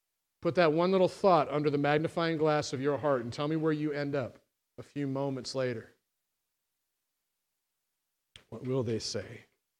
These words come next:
Not even married yet. I didn't sleep with Joseph yet. And was that vision from the angel real? Like, that's a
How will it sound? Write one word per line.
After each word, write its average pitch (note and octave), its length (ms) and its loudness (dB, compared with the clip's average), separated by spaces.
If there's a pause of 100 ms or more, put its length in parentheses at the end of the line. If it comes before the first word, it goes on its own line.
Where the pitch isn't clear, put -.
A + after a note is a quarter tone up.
(880)
Not A2+ 160 -6
even A#2+ 220 -4
married C3 360 -2
yet. G#2+ 220 -8 (200)
I B2 60 -8
didn't B2 220 -6
sleep D#3 320 -2
with B2+ 140 -4
Joseph A2+ 480 -6
yet. A2+ 260 -8 (1120)
And C#3 80 -14
was C#3 120 -10
that G3+ 180 -8
vision D3 400 -6
from D3+ 180 -8
the B2 140 -8
angel C#3+ 320 -6
real? B2 360 -6 (1500)
Like, G#2+ 100 -10
that's C#3+ 260 -4
a G#2+ 60 -8